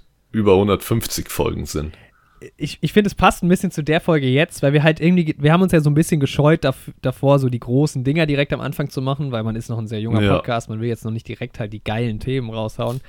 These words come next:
Speaker 2: was dann dazu führt, dass man sie nie macht. Deshalb
Speaker 1: Ja.
Speaker 2: brauchen wir hundertfünfundfünfzig Folgen, um halt unsere Lieblingsfilme zu, äh, abzuarbeiten.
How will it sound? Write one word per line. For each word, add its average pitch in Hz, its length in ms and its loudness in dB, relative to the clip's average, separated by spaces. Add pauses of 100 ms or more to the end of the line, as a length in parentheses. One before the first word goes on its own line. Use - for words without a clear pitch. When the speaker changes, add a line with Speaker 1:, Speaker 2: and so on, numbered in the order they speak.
(220)
Speaker 2:
was 117 100 -6
dann 120 140 -2
dazu 120 180 -2
führt, 135 220 0
dass 107 80 -4
man 120 140 0
sie 117 100 -4
nie 127 220 0
macht. 127 440 -4 (840)
Deshalb 113 240 2
Speaker 1:
Ja. 87 120 8
Speaker 2:
brauchen 127 200 2
wir 127 60 6
hundertfünfundfünfzig 139 760 2
Folgen, 135 320 2
um 117 120 -6
halt 117 160 -4
unsere 123 200 -2
Lieblingsfilme 113 580 -2
zu, - 180 -16
äh, - 60 -14
abzuarbeiten. 107 840 -8